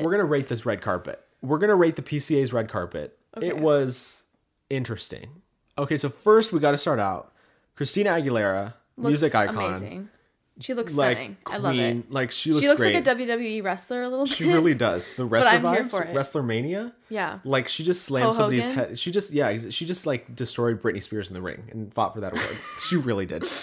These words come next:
Speaker 2: Cardi B.
Speaker 1: Okay.
Speaker 2: Okay. Um,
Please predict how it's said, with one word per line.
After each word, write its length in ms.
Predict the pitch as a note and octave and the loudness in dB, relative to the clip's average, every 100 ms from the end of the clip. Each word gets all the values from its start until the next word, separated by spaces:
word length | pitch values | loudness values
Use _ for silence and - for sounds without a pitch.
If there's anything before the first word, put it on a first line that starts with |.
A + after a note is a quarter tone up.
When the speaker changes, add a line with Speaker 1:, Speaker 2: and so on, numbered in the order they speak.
| - - | -8 0
Speaker 2:
Cardi 280 | F#3+ G3 E3 | 4 4 4
B. 360 | A#2 C#2 - _ _ _ _ - | 0 -2 -8 _ _ _ _ -8
Speaker 1:
Okay. 400 | A#4+ C#4+ F#3+ C#4 - _ _ | 0 0 0 -4 -10 _ _
Speaker 2:
Okay. 380 | F#3+ F#3 C#3 D3+ _ _ D#4+ F4+ _ _ _ - | -2 0 0 -4 _ _ -20 -20 _ _ _ -6
Um, 480 | C#3 C3+ C3 A#2+ | -2 0 0 -2